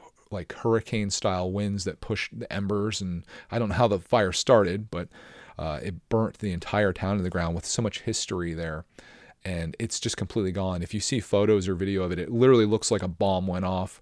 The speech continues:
It looks like f-, the game Fallout. It looks like, uh, like Life After People, not in a good way either.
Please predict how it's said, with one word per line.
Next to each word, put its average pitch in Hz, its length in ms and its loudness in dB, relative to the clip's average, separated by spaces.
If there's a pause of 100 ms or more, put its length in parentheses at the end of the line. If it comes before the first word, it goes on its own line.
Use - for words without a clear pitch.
(120)
It 104 100 -2
looks 117 280 0
like - 480 0 (120)
f-, - 200 -16 (100)
the 113 140 0
game 101 280 0
Fallout. 92 600 2
It - 60 -10
looks - 200 -4
like, 95 280 0 (100)
uh, 69 320 -10
like - 300 -10
Life 107 280 0
After 101 300 -2
People, 87 480 -6 (300)
not 117 180 2
in 104 80 -2
a 101 60 -2
good 95 180 -2
way 85 180 -2
either. 82 360 -6